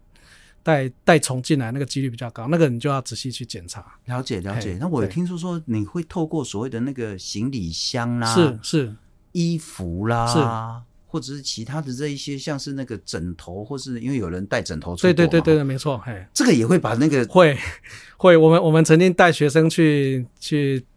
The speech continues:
Speaker 1: 去调查那个移工的宿舍。
Speaker 2: 啊哈。
Speaker 1: 所谓的移工就是他可能来自东南亚
Speaker 2: 是。
Speaker 1: 附近的国家，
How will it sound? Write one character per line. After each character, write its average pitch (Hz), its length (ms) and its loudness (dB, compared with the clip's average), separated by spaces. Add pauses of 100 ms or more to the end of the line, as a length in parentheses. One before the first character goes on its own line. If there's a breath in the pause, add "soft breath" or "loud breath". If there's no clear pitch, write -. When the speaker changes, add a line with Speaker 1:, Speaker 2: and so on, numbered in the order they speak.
(140)
Speaker 1:
去 160 160 2
调 151 240 6
查 120 260 -6
那 139 120 -4
个 127 240 -6
移 135 240 -6
工 151 240 4
的 131 140 0
宿 135 200 -2
舍。 104 300 -8 (220)
Speaker 2:
啊 92 120 -4
哈。 127 160 -2
Speaker 1:
所 170 140 4
谓 180 60 10
的 175 80 6
移 156 160 4
工 160 160 6
就 160 100 4
是 160 60 6
他 156 120 4
可 127 140 -2
能 117 60 -4
来 120 160 -6
自 139 200 -2
东 143 160 -2
南 131 200 -2
亚 101 340 -8
Speaker 2:
是。 117 220 -6
Speaker 1:
附 143 180 -4
近 131 140 -4
的 120 80 -8
国 110 160 -12
家， 110 260 -12